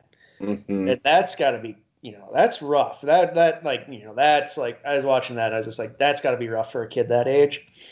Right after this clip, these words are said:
Speaker 1: Yeah.
Speaker 2: And, like, you know, this person who's just, you know, is like, looks exactly like your dad, and, like, you have to realize,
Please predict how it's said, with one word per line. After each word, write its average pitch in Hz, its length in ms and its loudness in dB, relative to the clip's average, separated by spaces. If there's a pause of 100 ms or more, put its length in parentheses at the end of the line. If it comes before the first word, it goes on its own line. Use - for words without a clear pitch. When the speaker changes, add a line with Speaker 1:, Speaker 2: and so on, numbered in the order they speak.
Speaker 1:
Yeah. 87 300 0 (420)
Speaker 2:
And, 110 440 0
like, 107 300 -8
you 127 120 -4
know, 107 100 -4
this 113 160 0
person 123 480 2
who's 117 260 0
just, - 460 -2 (760)
you 127 120 2
know, 101 240 -6 (920)
is 123 280 -4
like, 120 320 4
looks 156 260 6
exactly 135 540 0
like 127 240 -2
your 123 80 -6
dad, 113 580 2
and, 113 140 -4
like, 110 180 -10
you 120 60 0
have 117 100 -2
to 117 80 -2
realize, 110 380 -2